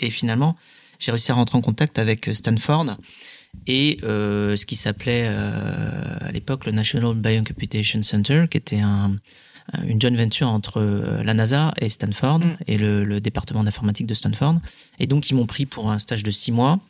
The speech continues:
Speaker 1: et par, pour faire de la chirurgie virtuelle. Donc, c'était de l'image trois D, mais appliquée à la chirurgie, c'est-à-dire, euh, créer des environnements virtuels dans lesquels on va pouvoir opérer
Speaker 2: Mhm.
Speaker 1: avec des images, avec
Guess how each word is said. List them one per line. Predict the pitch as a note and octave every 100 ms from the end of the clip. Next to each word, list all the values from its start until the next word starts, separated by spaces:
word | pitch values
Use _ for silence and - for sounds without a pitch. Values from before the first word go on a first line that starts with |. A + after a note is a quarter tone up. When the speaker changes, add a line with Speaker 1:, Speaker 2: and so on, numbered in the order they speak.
| _ _ _ _ _ -
Speaker 1:
et | -
par, | A#2+ G#2+
pour | - -
faire | - D#3
de | A2+
la | A2
chirurgie | - C#3 C3 C3+
virtuelle. | B2+ A#2+ G#2
Donc, | G2+ G2+
c'était | B2+ C3+
de | C3+
l'image | B2+ A#2+ A2+
trois | - G#2
D, | A#2+ G#3 _ _ _ -
mais | A#2 -
appliquée | B2 - B2 D#3 F3+ -
à | A#2+
la | A#2
chirurgie, | - C3 A#2+ A2+ G2+ -
c'est-à-dire, | - G2+ A2+ A2+
euh, | G2
créer | - - B2+
des | A#2 G2+
environnements | A2 A2 G#2+ G#2+ G#2+
virtuels | G#2 G#2 - A2+ G2+ F#2 _ _ _ _ -
dans | G#2+
lesquels | G2+ A#2
on | G#2
va | F#2+
pouvoir | - A2 G#2+
opérer | G#2 - A2+ F3 - F3
Speaker 2:
Mhm. | D3+ D#3+ G3
Speaker 1:
avec | A#2+ A#2
des | A2+ G#2+ A2+
images, | B2 E3+ E3+ - _ _ _ -
avec | A#2+ A#2 A#2 -